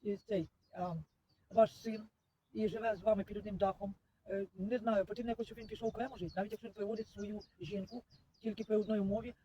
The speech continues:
щоб він забезпечував постійно свою сім'ю, постійно сам. Розумієте? От. Е, або хай йде дійсно там окремо жити, можна заробляти, якщо є молодий чи чоловік такий, в нього є можливості, це не пенсія, тобто в нього є здоров'я, в нього є,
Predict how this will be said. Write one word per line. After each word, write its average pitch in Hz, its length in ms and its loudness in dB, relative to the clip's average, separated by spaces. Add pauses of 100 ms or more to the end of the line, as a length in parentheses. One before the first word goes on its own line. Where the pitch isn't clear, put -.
щоб 196 200 -8
він 214 140 -6
забезпечував 202 600 2
постійно 202 320 -6
свою 196 240 -10
сім'ю, 180 320 -10
постійно 180 420 -6
сам. 165 300 -8 (320)
Розумієте? 175 400 -6 (580)
От. 175 260 -2 (760)
Е, 180 260 2
або 190 260 2
хай 262 220 2
йде 226 260 2
дійсно 202 340 -8
там 190 140 2
окремо 185 460 2 (100)
жити, 175 320 -4
можна 208 220 -2
заробляти, 196 440 2
якщо 196 200 -4
є 196 120 0
молодий 190 360 0 (260)
чи 185 140 -14
чоловік 202 360 -2
такий, 214 260 -6
в 175 100 -14
нього 196 160 0
є 196 100 0
можливості, 190 420 -6
це 202 120 -10
не 190 80 0
пенсія, 190 420 -6
тобто 180 180 -10
в 175 40 -6
нього 190 180 -2
є 180 120 0
здоров'я, 208 440 0
в 190 80 -8
нього 185 180 -2
є, 185 180 -2